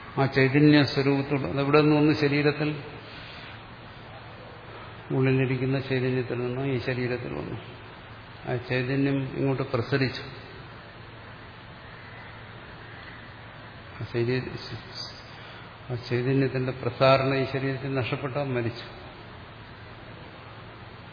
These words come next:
അതാണ് ചൈതന്യ ലക്ഷണ രൂപ യസ്യ സ ഭാരൂപഃ. ചൈതന്യ രൂപത്തിൽ ഇതിലിരിക്കുന്നവൻ, സർവത്തിലിരിക്കുന്നവൻ, അവനാണ് ആ ബ്രഹ്മം. സർവം ഖലിതം ബ്രഹ്മ എന്ന്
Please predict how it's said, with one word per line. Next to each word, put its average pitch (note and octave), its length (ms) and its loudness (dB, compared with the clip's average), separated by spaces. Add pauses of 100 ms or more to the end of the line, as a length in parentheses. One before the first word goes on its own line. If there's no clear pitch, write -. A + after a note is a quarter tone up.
(640)
അതാണ് C#3 320 6
ചൈതന്യ C#3+ 380 8
ലക്ഷണ C#3 380 4
രൂപ C3+ 240 4
യസ്യ B2+ 280 2
സ C#3 120 -2
ഭാരൂപഃ. A#2+ 880 4
ചൈതന്യ C3 340 2
രൂപത്തിൽ C3 580 -2
ഇതിലിരിക്കുന്നവൻ, C3 880 4 (1120)
സർവത്തിലിരിക്കുന്നവൻ, C3 1080 4 (140)
അവനാണ് C3 360 4
ആ B2+ 40 6
ബ്രഹ്മം. B2 500 0 (280)
സർവം B2+ 280 0
ഖലിതം B2+ 480 -2
ബ്രഹ്മ B2+ 300 -2 (120)
എന്ന് B2+ 180 0